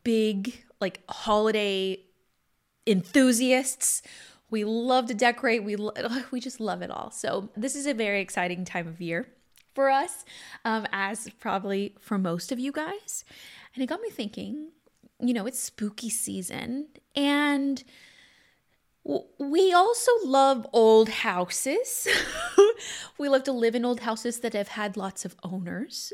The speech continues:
before or where maybe things have happened. And I also like to shop secondhand, where I get asked a lot if anything that I've bought feels haunted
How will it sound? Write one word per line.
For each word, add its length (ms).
before 580
or 320
where 420
maybe 480
things 340
have 140
happened. 560
And 600
I 140
also 280
like 200
to 80
shop 380
secondhand, 1000
where 200
I 100
get 260
asked 500
a 80
lot 760
if 420
anything 440
that 100
I've 320
bought 380
feels 680
haunted 840